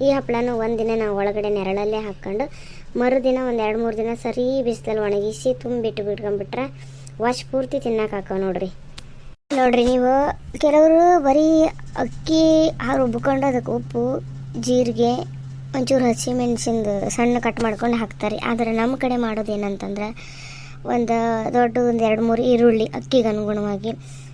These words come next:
ಜಾಸ್ತಿ ಕರಿಬೇವು, ಕೊತ್ತಂಬರಿ, ಇಡೀ ಬೆಳ್ಳುಳ್ಳಿ. ಯಾಕಂದ್ರೆ ನಮ್ಮ ಉತ್ತರ ಕರ್ನಾಟಕದವ್ರು ಬೆಳ್ಳುಳ್ಳಿ ಇಲ್ಲದೆ ಯಾವುದನ್ನು ಮಾಡಲ್ಲ, ಅದರ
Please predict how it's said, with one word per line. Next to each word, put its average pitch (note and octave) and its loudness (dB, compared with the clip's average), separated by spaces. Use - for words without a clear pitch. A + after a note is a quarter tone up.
ಜಾಸ್ತಿ A#3+ 0
ಕರಿಬೇವು, A3 0
ಕೊತ್ತಂಬರಿ, G#3 -4
ಇಡೀ A#3+ 6
ಬೆಳ್ಳುಳ್ಳಿ. A3 4
ಯಾಕಂದ್ರೆ A3+ -2
ನಮ್ಮ A3+ 0
ಉತ್ತರ A#3 -2
ಕರ್ನಾಟಕದವ್ರು A3 -2
ಬೆಳ್ಳುಳ್ಳಿ A3 2
ಇಲ್ಲದೆ G#3+ 0
ಯಾವುದನ್ನು G#3+ -2
ಮಾಡಲ್ಲ, G3+ -4
ಅದರ G#3 -6